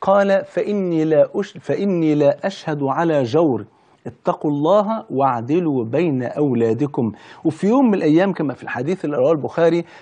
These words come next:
حصل مشادة كده كلامية ما بين أبي ذر الغفاري رضي الله عنه وأرضاه وما بين بلال رضي الله عنه وأرضاه. أبو ذر في لحظة غضب قال لبلال، قال له: "يا ابن السوداء".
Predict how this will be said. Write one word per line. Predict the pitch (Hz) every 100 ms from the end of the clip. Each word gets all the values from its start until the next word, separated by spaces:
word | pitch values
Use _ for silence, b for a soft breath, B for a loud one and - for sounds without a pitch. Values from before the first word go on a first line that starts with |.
| -
حصل | - 277 214 - 196
مشادة | - 226 156 151
كده | 175 160
كلامية | 147 143 151 156 151
ما | 180
بين | 180 196 170 -
أبي | 170 160
ذر | 185 175
الغفاري | 147 147 147 175 156 139
رضي | - 131
الله | 131 151
عنه | 139 139
وأرضاه | 135 175 196 B B 202
وما | 214
بين | 220 220 170
بلال | 156 165 170 170 B -
رضي | 135 160 131
الله | 117 123 123
عنه | 135 156
وأرضاه. | 170 - 190 143 113 _ _ _ _ _ _ _ _ _ -
أبو | 180 220
ذر | 196 214 170 156 b b b
في | -
لحظة | 220 214 160 147 135
غضب | 160 170 170 b b -
قال | 240 220
لبلال، | 180 147 131 143 170 208 B B
قال | 196 202 185
له: | 190 -
"يا | 143
ابن | 165 135 147
السوداء". | 139 - 131 127 120